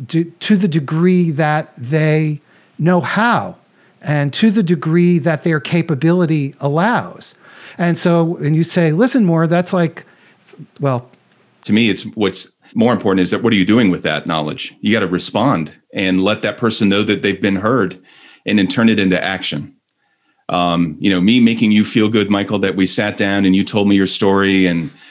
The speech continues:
Speaker 2: boy, that Jay sure does listen. But two years later, all the same pa-, pain points are there.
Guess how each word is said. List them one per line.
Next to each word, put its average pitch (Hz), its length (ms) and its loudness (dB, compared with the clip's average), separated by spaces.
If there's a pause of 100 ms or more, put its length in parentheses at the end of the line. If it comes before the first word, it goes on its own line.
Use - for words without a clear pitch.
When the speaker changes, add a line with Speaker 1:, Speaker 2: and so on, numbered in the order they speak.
(100)
Speaker 2:
boy, 117 100 2
that 113 140 0
Jay 113 260 0
sure 113 200 0
does 101 220 -2
listen. 107 320 0
But 90 120 -2
two 120 120 0
years 101 240 4
later, 104 460 0
all 107 160 0
the 104 140 -4
same 110 300 0
pa-, 110 280 -2
pain 120 240 0
points 101 280 -2
are 90 120 0
there. 87 400 -2